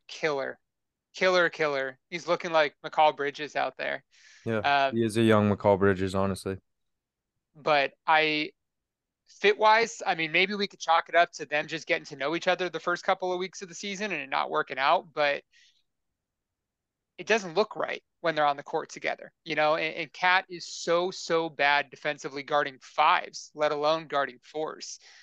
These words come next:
Speaker 1: Um, and that's <laughs> why it was great to have Naz Reid and Kyle Anderson, who are quicker on their feet, better defenders. Um, so I'm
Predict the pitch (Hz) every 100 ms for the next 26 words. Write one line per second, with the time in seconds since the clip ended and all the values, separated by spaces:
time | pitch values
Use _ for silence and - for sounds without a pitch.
0 | - - 151 143 139 - 170 170 160 -
1 | 160 156 147 143 117 170 143 127 156 147
2 | - 147 139 139 127 143 139 139 139 139
3 | 135 131 - 143 139 135 135 - 143 139
4 | 131 - 156 - 139 131 127 180 170 -
5 | _ - _ _ - 143 139 - - 165
6 | 156 151 143 - - _ _ _ - 143
7 | 131 131 131 _ _ _ _ _ - 147
8 | 135